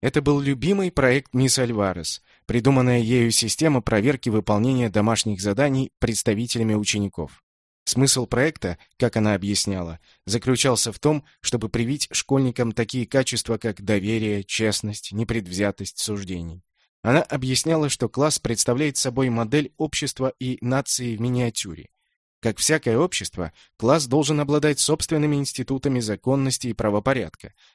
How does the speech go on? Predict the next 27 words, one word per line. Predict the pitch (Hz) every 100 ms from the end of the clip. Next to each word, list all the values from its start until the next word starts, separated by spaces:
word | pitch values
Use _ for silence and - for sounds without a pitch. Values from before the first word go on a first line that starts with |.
| -
полицией | 101 104 139 - 151 147
и | 135
судебными | 113 107 107 101 117
органами. | 139 110 - 69 69 - _ _ _ -
Справедливое | - 120 120 135 160 151 147
и | 135
процветающее | 127 127 127 117 123 110 - 104
общество | 107 160 - 95 90 80 _ _
возможно | 101 101 131 156 156
лишь | 151 147
при | - 127
условии, | 113 - 139 147 139
что | - 117
граждане | 104 127 127 123 123
и | - 135 -
охранители | 113 - 113 117 110 113 101
закона | 92 - 135 117 95
и |
порядка | - 92 147 - 95 _ _ -
относятся | 90 - 127 143 151 156
друг | 135 135
к | 107
другу | 113 139 143
с | -
уважением | 117 117 95 113 139 151 147 -
и | - 101
доверием. | 110 117 95 -